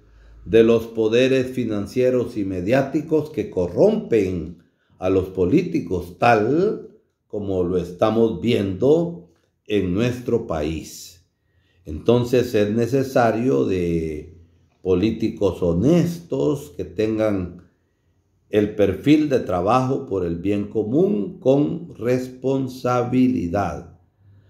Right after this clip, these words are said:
Por eso hay que promover procesos de formación sobre la identidad, la vocación, la misión y el compromiso de los laicos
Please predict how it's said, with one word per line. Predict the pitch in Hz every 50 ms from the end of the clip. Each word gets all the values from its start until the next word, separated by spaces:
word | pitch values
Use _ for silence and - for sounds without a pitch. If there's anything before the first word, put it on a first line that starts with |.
| _ _ _ _ _ _ -
Por | 98 101 98 131
eso | 147 151 151 - - 160 156 156 151 147 - - - - - - -
hay | - 110 117 - -
que | 143 131
promover | - - 117 117 107 98 95 92 95 107 123 131 131 117 -
procesos | - 110 98 90 - - 143 147 143 143 - 147 135 104
de | 104 92
formación | - - - 156 165 139 117 113 101 92 87 - - - 151 160 165 165 160 156 - - - - - - - - - - -
sobre | - - - 139 151 165 156 151 127 120 104
la | 104 117 131 143 143 139 - - -
identidad, | 107 95 87 95 123 143 147 127 - - 104 98 90 90 101 113 127 135 135 139 139 139 139 139 - - - _ _ _ _ _ _ _ - -
la | 90 92 95 98
vocación, | 98 123 139 135 135 123 101 90 - - - 117 117 120 120 123 127 123 123 123 123 - - - - _ _ _ _ -
la | 92 95 101 98
misión | 92 92 87 85 85 87 107 113 120 123 123 123 123 - - - _ -
y | 113 107 101
el | 95 90 87 - -
compromiso | - 104 92 87 85 85 90 92 90 90 117 165 170 170 170 - 95 87 87
de | 87
los | 85 82 95 85 80 98
laicos | 127 170 190 196 190 - - 165 165 160 156 135 - - -